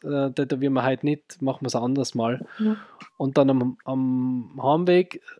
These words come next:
Speaker 1: sa-, sitzen wir im Auto und dann sag ich so,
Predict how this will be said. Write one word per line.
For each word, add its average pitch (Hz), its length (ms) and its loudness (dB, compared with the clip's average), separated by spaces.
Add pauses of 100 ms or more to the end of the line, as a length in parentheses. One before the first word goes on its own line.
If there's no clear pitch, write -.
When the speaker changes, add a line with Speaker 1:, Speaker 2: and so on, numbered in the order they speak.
(280)
Speaker 1:
sa-, 156 280 -4
sitzen 143 300 -4
wir 127 60 -4
im 127 60 -4
Auto 175 480 4 (800)
und 143 200 -4
dann 143 120 2
sag 143 140 0
ich 139 160 0
so, 131 300 0